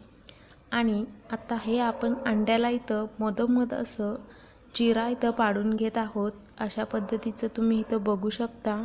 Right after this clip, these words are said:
आणि सोबतच सगळे अंडे मी चिरून घेतलं पहिलं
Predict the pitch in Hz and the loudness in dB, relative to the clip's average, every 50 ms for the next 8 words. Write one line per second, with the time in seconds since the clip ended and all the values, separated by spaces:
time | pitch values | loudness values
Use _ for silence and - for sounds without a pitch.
0 | 254 - - - - - - - - - - - - - - 214 214 220 226 220 | -6 -8 -10 -14 -18 -18 -20 -20 -20 -20 -20 -20 -18 -8 -4 0 0 0 0 2
1 | - 233 214 196 - 214 220 - 233 226 214 - - - - - - - - - | 2 0 2 2 0 -2 -2 -2 -4 -4 -4 -6 -12 -18 -20 -20 -20 -18 -12 -6
2 | - - 226 214 - 220 226 233 226 220 220 214 226 214 233 233 233 - - 226 | -2 -2 0 0 0 0 0 0 0 0 0 0 2 2 2 0 0 0 0 0
3 | 220 214 226 233 240 254 254 254 254 254 247 247 240 233 233 220 214 208 214 | 2 2 2 2 2 0 -2 -2 0 -2 0 0 0 2 2 2 2 0 -2